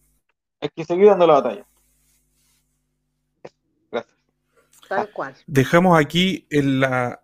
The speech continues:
Speaker 3: en la pantalla, eh, el Facebook de Con Mis Hijos No Te Metan. Ahí está con el logo que nos mostraba la Ingrid en el pañuelito. También es-,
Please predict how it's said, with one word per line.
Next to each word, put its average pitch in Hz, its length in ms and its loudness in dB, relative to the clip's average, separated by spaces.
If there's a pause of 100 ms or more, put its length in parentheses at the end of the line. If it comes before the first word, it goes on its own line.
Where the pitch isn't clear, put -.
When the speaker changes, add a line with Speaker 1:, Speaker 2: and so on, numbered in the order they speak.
Speaker 3:
en 120 160 -4
la 120 260 2
pantalla, 156 760 0 (160)
eh, 110 800 -12
el 113 100 -14
Facebook 202 600 -4
de 120 180 -6
Con 123 160 -2
Mis 123 180 -4
Hijos 156 180 -2
No 139 120 2
Te 117 80 2
Metan. 185 400 -2 (120)
Ahí 120 100 -4
está 147 160 -2
con 135 120 0
el 110 120 2
logo 160 220 2
que 156 80 -2
nos 131 80 -2
mostraba 135 360 -2
la 123 120 0
Ingrid 151 280 -4
en 135 140 0
el 123 120 -2
pañuelito. 131 600 -4 (960)
También 131 340 -2
es-, - 160 -4